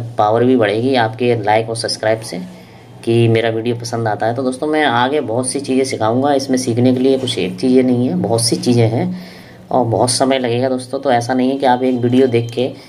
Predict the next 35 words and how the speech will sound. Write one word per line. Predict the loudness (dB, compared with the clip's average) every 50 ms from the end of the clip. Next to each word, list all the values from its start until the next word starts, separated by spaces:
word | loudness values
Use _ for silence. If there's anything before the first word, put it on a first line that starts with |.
| -20 -14 -6
इन | -2 -2 -2 0
support | 0 -2 0 0 0 2 2
रेजिस्टेंसों | 0 0 0 -2 -4 -4 -4 -2 -4 -4 0
को | 0 0
हमेशा | 0 0 -2 -2 -2 0
के | 0 0
लिए, | 0 0
कहा | 0 0 -2
हमेशा | -2 -4 -2 -2 0
के | 0 0
लिए | 0 0
नहीं | 0 0 0
काम | 0 0 0 0
करते | 0 -2 -2 -2 -4
दोस्तों, | -4 -4 -8 -8 -6 -4
ये | -4 -2
कुछ | 0 0 0 2
दिनों | 2 2 0 0 0
तक | -2 -4 -2
काम | 0 0 0 0
करते | -2 -4 -6 -4 -4 -4
हैं | -2 -2 -4 -6 -8 -14 -18 -18 -20 -20 -20 -16 -12
और | -8 -6 0
दो | 2 2 2
चार | 4 2 0 0
दिन | 0 -2 0 0
बाद | 2 2 0 0
नए | 0 0 0 0 0 -2
support | -2 -4 -2 0 0 0 2
और | 2 2
resistance | 0 0 0 -4 -4 -4 -4 -4
ये | -2 0
बना | 0 2 0 0
लेता | 0 -2 -4 -4 -6
है, | -6 -6 -6 -10